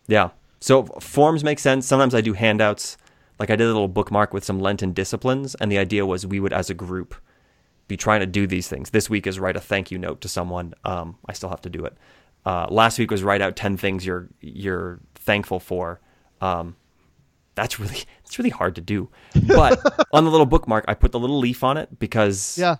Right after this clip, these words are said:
Speaker 1: because this is a group thing that we're doing as a group. Um, handouts with, like, like, a lesson handout, maybe not.
Speaker 2: Yeah.
Speaker 1: Um,
Speaker 2: Yeah. No, I, I wouldn't dare, just 'cause it, I mean, half the kids are just gonna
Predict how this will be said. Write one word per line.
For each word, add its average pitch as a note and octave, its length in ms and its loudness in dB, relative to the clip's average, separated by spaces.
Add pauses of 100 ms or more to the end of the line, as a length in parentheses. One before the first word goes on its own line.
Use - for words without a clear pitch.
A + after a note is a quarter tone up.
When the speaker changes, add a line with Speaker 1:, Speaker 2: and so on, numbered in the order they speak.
(140)
Speaker 1:
because A#2+ 220 2
this C3 160 2
is A2+ 80 -2
a A2 80 0
group G#2+ 380 0
thing A2 180 0
that G2+ 80 0
we're G2 80 -2
doing F#2+ 240 0
as F#2+ 80 -8
a F#2 60 -8
group. F#2+ 300 -8 (460)
Um, F#2 500 2 (1040)
handouts A#2+ 680 2
with, - 320 -2 (100)
like, F#2 440 -2 (380)
like, G2 100 -6
a F#2+ 60 -4
lesson G#2+ 340 2
handout, B2+ 460 0
maybe - 200 -6
not. - 240 -12
Speaker 2:
Yeah. E3+ 220 0 (240)
Speaker 1:
Um, B2 260 6
Speaker 2:
Yeah. E3 240 0
No, G#3+ 260 6
I, A3 180 4
I A#3 120 6
wouldn't A3 240 -2
dare, D#3+ 280 -4
just - 220 -6
'cause E3+ 140 0
it, F3+ 220 -2 (520)
I G3 40 4
mean, G3 240 8
half G3+ 260 2
the F#3+ 60 0
kids F#3 260 0
are E3 60 0
just D#3+ 180 -2
gonna D#3 240 0